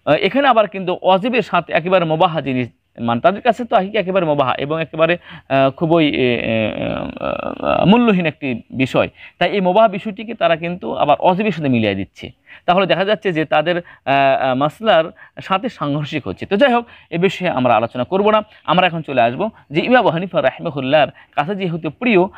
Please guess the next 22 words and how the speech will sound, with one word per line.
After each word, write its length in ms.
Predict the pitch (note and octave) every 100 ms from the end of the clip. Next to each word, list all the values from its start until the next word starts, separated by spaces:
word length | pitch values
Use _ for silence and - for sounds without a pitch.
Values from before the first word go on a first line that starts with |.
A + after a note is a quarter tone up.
| -
আকিকা 520 | - - G#3 F3+ D#3+ -
এবং, 340 | C3+ B2+ B2+ -
আহ, 160 | A2+
কুরবানি 360 | A2+ D#3+ C#3+ B2+ -
এক 160 | A2+ -
না 180 | G#2+ G3
করা, 240 | D#3 B2+ - _ _
আর 360 | A2 A#2+ A#2 A#2 -
এটি 240 | F3+ A#3+
হচ্ছে 400 | D#3 D3 F3 G3 - _
হানাফি, 540 | B2+ C#3+ C#3 C#3 C3 B2 _
এ, 140 | A#2
মাযহাব। 480 | A2+ B2 A2 C#3 F#3+ - _ -
কারণ 140 | D#3+
ইমাম 200 | G#3+ G3+
আবু 120 | D#3
হানিফা 300 | D3 F3 F3
রাহিমাহুল্লাহর 640 | D3 - E3+ D#3+ C#3+ C#3 B2 _ _
মাযহাবই 380 | D3 G#3 C4+ C#4+
হচ্ছে 200 | F#3+ -
সহিহ 240 | - C#3+ -
আকি-, 360 | - - -